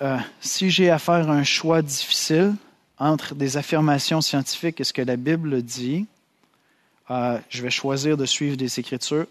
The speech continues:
Je suis pas en train de dire que les chrétiens doivent pas se documenter sur la science. Au contraire, on doit lire, on doit être au courant, on doit connaître les enjeux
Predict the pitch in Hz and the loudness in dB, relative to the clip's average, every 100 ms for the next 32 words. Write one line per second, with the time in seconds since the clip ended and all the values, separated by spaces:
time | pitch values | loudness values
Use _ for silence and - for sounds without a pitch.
0 | _ - 156 175 208 190 165 151 180 160 | _ -8 -4 2 2 2 0 2 2 2
1 | 135 139 135 160 151 135 - 160 156 139 | -2 -2 -2 0 0 0 -2 0 0 -2
2 | 135 139 - 151 131 120 139 - 117 107 | -4 -6 -2 0 0 -2 -4 -6 -8 -10
3 | - 110 95 - - _ _ _ _ _ | -10 -10 -14 -20 -20 _ _ _ _ _
4 | _ - 185 175 165 143 - 135 123 - | _ -2 0 0 -2 -2 -2 -6 -6 -14
5 | _ _ _ _ _ - 127 131 151 165 | _ _ _ _ _ -10 -8 -2 2 4
6 | 147 147 151 147 120 120 139 156 - 147 | 4 4 6 4 0 -2 0 0 -2 -6
7 | - 139 127 143 139 123 135 - 156 151 | -4 -2 2 2 2 0 -2 0 2 2
8 | 151 139 127 135 127 120 123 139 139 | 0 -2 -2 0 0 0 0 0 0